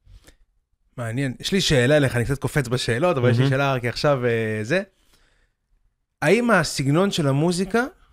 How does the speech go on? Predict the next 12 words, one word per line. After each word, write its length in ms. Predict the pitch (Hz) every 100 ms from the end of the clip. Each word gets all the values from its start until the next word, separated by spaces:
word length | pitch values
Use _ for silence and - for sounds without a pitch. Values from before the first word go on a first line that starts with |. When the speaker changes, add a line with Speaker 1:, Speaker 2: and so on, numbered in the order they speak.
| _ _
Speaker 1:
משפיע 440 | 110 - - 208 202
על 100 | 143
הז'אנר 580 | 117 117 185 196 180
של 200 | 170 135 123 123 - _ _ _ _ _ _ _ _
הסרט? 460 | - 160 123 92 _ _ _ _ _ _ _ _ _ _ _ _ -
Speaker 2:
אני 220 | 131 135
חושב 480 | 131 120 - 160 165
ש-, 180 | - 165 147 131 120 113 110 104 104 - _ _ _ _ _
תראה, 200 | 139 135 - 113
במ-, 240 | 120 123 -
במקרים 760 | 123 110 123 120 123 120 151 175
מסוימים 880 | 190 - 143 127 123 165 170 170 196